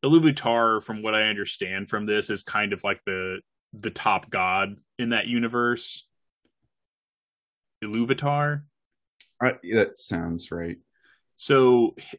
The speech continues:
Speaker 1: the dwarves' creator was Mahal, known as Alu-, Aule the Smith.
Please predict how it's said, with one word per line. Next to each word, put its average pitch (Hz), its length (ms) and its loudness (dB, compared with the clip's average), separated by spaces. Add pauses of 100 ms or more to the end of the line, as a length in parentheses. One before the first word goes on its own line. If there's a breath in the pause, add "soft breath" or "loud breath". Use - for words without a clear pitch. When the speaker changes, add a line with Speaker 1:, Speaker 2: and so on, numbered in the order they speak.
(160)
Speaker 1:
the 113 160 -2
dwarves' 190 480 -2
creator 123 360 4
was 98 240 -4
Mahal, 98 1000 0 (140)
known 113 340 -2
as 98 220 -2 (100)
Alu-, 120 380 2 (440)
Aule 165 800 2
the 110 80 -8
Smith. 101 560 -4